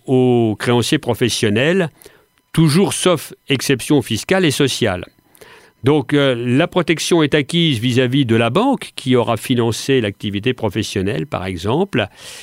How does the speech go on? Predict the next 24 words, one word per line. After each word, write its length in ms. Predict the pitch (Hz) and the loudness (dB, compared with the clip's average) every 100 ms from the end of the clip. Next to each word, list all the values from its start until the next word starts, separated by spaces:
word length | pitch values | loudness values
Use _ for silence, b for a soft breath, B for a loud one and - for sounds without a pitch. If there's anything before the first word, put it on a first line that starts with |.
| B | B
Si 600 | 117 - - 202 190 151 - | -6 -4 0 2 2 0 -2
Pierre 520 | 151 160 151 120 - B | 0 2 2 0 -4 B
souhaitait 460 | - - 135 117 151 | -18 -2 -2 2 2
une 100 | 131 | 2
protection 800 | - 127 131 117 - 147 131 104 | 0 -2 0 -2 0 2 2 0
renforcée, 920 | - 101 175 160 139 - - 147 214 240 B B B | -2 0 0 0 -2 -2 2 2 2 -2 B B B
il 200 | - 127 | -2 2
devrait 400 | 135 143 160 151 | 2 2 2 0
avoir 260 | 127 147 127 | 0 0 2
recours, 720 | 113 123 - 160 160 110 - b b b b | 0 2 2 4 4 2 -2 b b b b
comme 500 | - 160 151 117 101 | 0 2 4 2 0
ça 160 | 117 131 | 0 -2
se 80 | - | 0
faisait 240 | 131 120 | 0 2
il 60 | 139 | 2
y 40 | |
a 60 | 107 | 2
quelques 340 | 127 113 120 | 0 2 2
années, 320 | 117 110 170 | 2 4 2
à 100 | 170 | 2
la 120 | 131 117 | 0 0
fameuse 340 | 120 147 175 | 2 2 2
déclaration 640 | 131 127 123 107 98 185 | 0 0 0 -2 0 0
d'insaisissabilité 1200 | 135 147 165 131 147 147 127 123 107 87 104 139 | 2 2 2 0 0 0 0 2 0 0 0 0